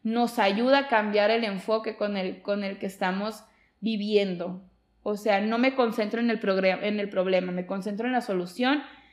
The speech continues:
lo soluciono y ya me pongo a analizar todo lo que acabo de vivir.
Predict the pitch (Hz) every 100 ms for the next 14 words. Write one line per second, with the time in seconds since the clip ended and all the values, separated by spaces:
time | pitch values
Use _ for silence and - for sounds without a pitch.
0 | _ - 202 196 196 180 180 262 269 285
1 | 311 - 233 208 202 226 233 247 233 233
2 | 247 220 202 190 240 262 214 208 208 202
3 | 175 180 175 165 165 160 - 180